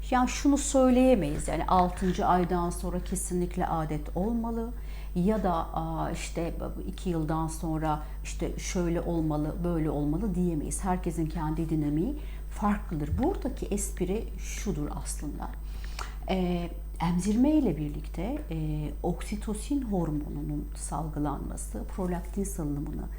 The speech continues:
da tetikler, e, ve, e, östrojen seviyeleri, e, doğumdan önceki seviyenin, e, oldukça altında kalır. Dolayısıyla,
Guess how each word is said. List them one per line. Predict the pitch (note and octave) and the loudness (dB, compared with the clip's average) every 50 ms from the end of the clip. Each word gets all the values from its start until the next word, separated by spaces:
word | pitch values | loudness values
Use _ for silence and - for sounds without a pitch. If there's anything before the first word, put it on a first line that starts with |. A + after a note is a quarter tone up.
| - - - - - | -8 -8 -8 -8 -6
da | - - - - - - | -6 -6 -6 -6 -4 -2
tetikler, | G#3+ G#3+ - C4+ B3+ - B3 A#3+ A#3+ B3+ C4 - - - - - - - - - - | -2 -2 0 -2 -2 0 2 2 2 2 0 -2 -6 -6 -6 -6 -6 -8 -6 -4 -4
e, | F3 E3+ E3+ E3+ E3+ F3 F3+ | -2 -2 -2 -2 -2 0 2
ve, | G3+ G#3+ A#3 C#4 C4+ - - - | 2 2 2 0 -2 -4 -4 -4
e, | E3 D#3 C#3+ C#3+ C3 G#2 - - | -2 -2 -2 -2 -2 -4 0 2
östrojen | G3+ G#3 G#3 - - - B3 B3+ A#3+ A3 C4 B3+ C4 | 2 2 2 2 0 2 2 2 2 2 2 0 0
seviyeleri, | B3 - - F#3 D3 D3 C#3 C#3 - - - - - D#3+ G#3+ B3+ - - - - - - - - - - | 0 0 0 0 0 0 -2 -4 -4 -6 -6 -4 -4 -4 -4 -4 -4 -6 -6 -6 -6 -6 -6 -6 -4 -2
e, | E3+ F3 F3 E3 E3 E3+ D#3+ D#3 | -2 -2 0 0 0 0 4 6
doğumdan | G3 G3 G#3+ A#3 A#3+ A#3 A#3+ B3 C4 C4+ B3+ - - | 8 8 8 6 4 4 2 2 0 0 -2 0 2
önceki | G3+ G3 F3 D3+ - D#3 D3+ - - - G#3+ G#3+ - - - - - - - | 4 4 4 2 0 -2 -2 -2 -2 0 2 2 2 2 0 -4 -6 -6 -6
seviyenin, | - - - - - G3+ G3+ F#3+ F#3 F3 E3+ E3 F3+ B3+ D4+ D#4 D4 - - - F#3+ | -4 -2 -2 2 4 4 4 6 4 4 4 4 4 6 4 4 4 0 -2 -2 0
e, | F3+ F3+ F3 F3 - | 0 0 0 2 4
oldukça | - A#3 B3 G#3+ F#3 F3+ - - D4+ - | 4 6 6 6 4 2 0 -2 0 0
altında | - D#3 D#3 - - - - - - - - | 2 2 0 0 -2 -4 -4 -4 -4 -6 -6
kalır. | - - - - - - - - - - | -6 -6 -6 -8 -8 -8 -8 -8 -4 0
Dolayısıyla, | - A#3+ B3+ C4 C#4 C#4 C4+ C4 - - E4+ D#4+ B3 E3+ D#3 D3+ - | 2 2 4 4 2 2 0 -2 -2 0 2 2 4 4 4 2 2